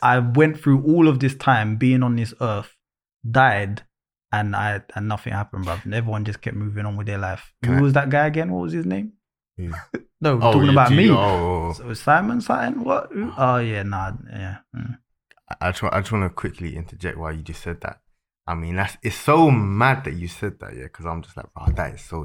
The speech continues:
Speaker 2: deep." And actually, I do, I really do think, I think, I think that's a lot of our fears as well. I think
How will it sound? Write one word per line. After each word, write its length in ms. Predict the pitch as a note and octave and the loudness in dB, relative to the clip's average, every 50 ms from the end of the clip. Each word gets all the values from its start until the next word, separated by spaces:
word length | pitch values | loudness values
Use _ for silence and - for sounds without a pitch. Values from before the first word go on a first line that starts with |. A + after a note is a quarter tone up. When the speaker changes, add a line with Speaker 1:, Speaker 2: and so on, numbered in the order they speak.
| - | -10
Speaker 2:
deep." 240 | - F#2 E2+ - - _ - | -12 -12 -14 -14 -14 _ -8
And 100 | E2+ G2+ | -6 -4
actually, 460 | A2 - - - - C#2+ D2 F2 - _ _ _ _ _ _ _ _ _ _ _ _ - | -6 -6 -8 -10 -12 -12 -12 -12 -14 _ _ _ _ _ _ _ _ _ _ _ _ -16
I 100 | - E2+ - | -16 -14 -10
do, 380 | - E2 E2+ F2 E2+ D#2+ D2+ C2 - | -8 -6 -4 -4 -4 -6 -8 -10 -10
I 80 | - D#2 | -8 -8
really 260 | D#2 D#2 E2 D#2+ D#2+ | -6 -6 -8 -8 -8
do 200 | D2+ - D#2+ D#2+ | -10 -10 -10 -10
think, 420 | D#2 - _ - - C#2+ C#2 - - - - - _ - - - - _ _ _ _ _ _ _ _ _ _ - | -12 -12 _ -14 -12 -12 -12 -14 -16 -20 -20 -20 _ -20 -20 -20 -20 _ _ _ _ _ _ _ _ _ _ -10
I 80 | - | -10
think, 200 | - - - - _ _ _ _ _ | -10 -10 -12 -20 _ _ _ _ _
I 40 | _ | _
think 180 | - D#2 - | -16 -14 -14
that's 160 | D2 - - | -14 -14 -14
a 60 | - D#2 | -12 -10
lot 140 | D#2 C#2 C#2+ | -10 -10 -8
of 60 | D2+ | -10
our 100 | D2 C#2 | -10 -12
fears 260 | - - D#2+ D#2+ D#2 | -10 -10 -10 -10 -8
as 80 | D#2+ D#2+ | -8 -6
well. 120 | F#2+ F2 D2+ | -6 -6 -4
I 40 | |
think 300 | - - C#3+ C#3 C#3 - | -2 -2 -2 -2 -4 -8